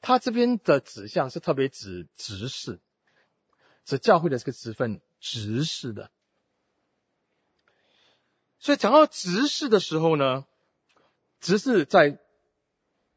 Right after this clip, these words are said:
圣经当中，我们看见他们最主要的职责，就是来照顾教会里头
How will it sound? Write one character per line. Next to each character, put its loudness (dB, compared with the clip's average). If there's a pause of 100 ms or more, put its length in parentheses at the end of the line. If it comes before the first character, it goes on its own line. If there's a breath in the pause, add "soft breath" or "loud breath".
(200)
圣 0
经 4
当 6
中， 6
我 0
们 -2
看 -4
见 -6
他 -4
们 -2
最 -6
主 -12
要 0
的 -4
职 -14
责， -10 (640 soft breath)
就 2
是 2
来 6
照 0
顾 2
教 -2
会 0
里 -12
头 -4